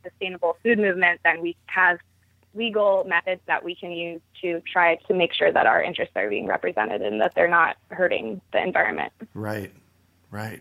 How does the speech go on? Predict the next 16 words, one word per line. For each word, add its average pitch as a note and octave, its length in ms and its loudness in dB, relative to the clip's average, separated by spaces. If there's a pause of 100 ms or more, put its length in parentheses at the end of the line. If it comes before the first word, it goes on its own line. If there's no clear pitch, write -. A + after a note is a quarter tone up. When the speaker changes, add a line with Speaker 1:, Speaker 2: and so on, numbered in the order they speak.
Speaker 2:
Wow, - 440 -10
how C#3 240 -10
cool F#3+ 280 -6
is D3 140 -6
this? - 500 -4 (300)
I D3 80 0
am D3+ 120 2
so E3+ 280 -2
glad, D3 520 -2
first D3 260 -6
of B2 60 -12
all, A#2 120 -2
that A2+ 100 -6
you're A#2 120 -6
doing C3 360 0
this, G2+ 340 -8